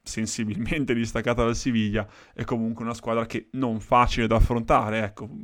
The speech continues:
per cui l'Atletico ha sicuramente una, un calendario non facilissimo per la prossima giornata. Ehm, onestamente vi chiederei, prima di passare, anzi, passiamo prima al Real Madrid, poi vi chiedo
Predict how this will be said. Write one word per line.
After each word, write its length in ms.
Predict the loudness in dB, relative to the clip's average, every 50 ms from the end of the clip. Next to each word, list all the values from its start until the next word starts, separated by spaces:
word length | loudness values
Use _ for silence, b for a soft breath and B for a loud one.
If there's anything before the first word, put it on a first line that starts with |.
| -16 -16 -12
per 180 | -10 -10 -10
cui 280 | -6 -4 -2 -2 -2 -4 B B B B B B B B B
l'Atletico 420 | -10 -2 0 0 0 4 6 8 8
ha 40 |
sicuramente 760 | 8 6 4 0 2 2 2 4 4 2 0 0 0 0 0 0
una, 320 | 0 0 0 0 -2 -2
un 100 | -4 -4
calendario 580 | -2 0 0 2 2 4 6 6 6 6 4 2
non 580 | 2 0 0 0 2 0 0 0 0 0 0 -2
facilissimo 840 | 0 -2 -2 -2 -2 -2 0 2 2 2 2 -2 -2 -2 0 2 4
per 100 | 4 4 6
la 60 | 6
prossima 320 | 6 6 4 0 -2 -2 0
giornata. 580 | 0 0 2 2 0 0 2 2 0 0 0 B B B B B B B
Ehm, 1080 | -6 -4 -4 -2 -2 -4 -6 -8 -10 -12 -12 -12 -14 -14 -14 -14 -14 -16 -16 -16 -18 -20 -20 -20 -20 _ _ _
onestamente 760 | 2 4 6 6 6 4 4 4 4 6 4 4 4 2 2 2
vi 120 | 2 -2 2
chiederei, 380 | 4 6 8 10 10 10 8 6
prima 200 | 4 2 2 2
di 100 | 2 4
passare, 460 | 2 0 2 4 4 6 6 6 6
anzi, 220 | 6 4 4 2
passiamo 220 | -4 -2 -2 -2 0
prima 140 | 2 2 4
al 60 | 6
Real 160 | 6 6 6
Madrid, 340 | 6 6 4 4 4 4 6 6
poi 160 | 6 6 6
vi 60 | 4
chiedo 360 | 2 0 0 0 -2 -4 -6